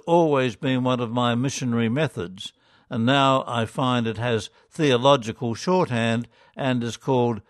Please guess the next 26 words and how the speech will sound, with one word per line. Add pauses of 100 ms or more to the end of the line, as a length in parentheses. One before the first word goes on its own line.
(120)
subsidiarity. (840)
That
is, (260)
share
a
job (220)
and
its
responsibility
with
others, (420)
then
leave
them, (260)
trusting
them
to
do
it. (960)
In
recent
years, (160)
December
in
Japan
has